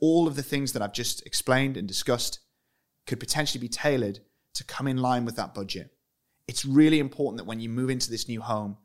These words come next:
you aren't gonna be faced with a situation that all of a sudden you can't go out and live your life. So make sure that the budget is always the start point to establish your own affordability,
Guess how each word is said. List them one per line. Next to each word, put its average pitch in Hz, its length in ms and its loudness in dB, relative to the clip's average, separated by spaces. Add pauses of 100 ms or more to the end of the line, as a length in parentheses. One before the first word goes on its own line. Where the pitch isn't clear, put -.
(320)
you 117 140 2
aren't 120 160 4
gonna 110 120 -4
be 107 80 -6
faced 110 320 -2
with 104 80 -8
a 107 40 -4
situation 104 640 -2
that 98 140 -8
all 139 180 2
of 113 80 -2
a 113 60 -2
sudden 104 380 -2 (360)
you - 120 -14
can't 113 300 -2
go 110 120 0
out 104 140 -2
and 104 100 -4
live 98 100 -4
your 101 100 -4
life. 92 380 -8 (540)
So - 180 0
make 143 300 4
sure 151 180 4
that 131 160 0
the - 60 -6
budget 113 680 0 (180)
is 104 160 -4 (100)
always 143 300 2
the 127 80 -4
start 117 360 4
point 104 300 -6
to - 120 -6
establish 113 420 0
your 143 280 6
own 139 240 2
affordability, 95 760 -6